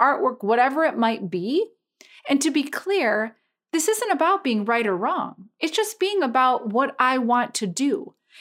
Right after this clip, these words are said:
And so those rules that were being applied were based on smart business strategy, people that are experts, and all the things.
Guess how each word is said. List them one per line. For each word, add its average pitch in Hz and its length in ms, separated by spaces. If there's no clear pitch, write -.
And 262 140
so 311 160
those 294 280
rules 320 460
that - 160
were 233 100
being 226 200
applied 214 640
were 269 100
based 403 360
on 233 340
smart 285 420
business 277 400
strategy, 226 640
people 254 360
that 262 120
are 262 180
experts, 226 540
and 196 300
all 240 200
the 220 120
things. 185 600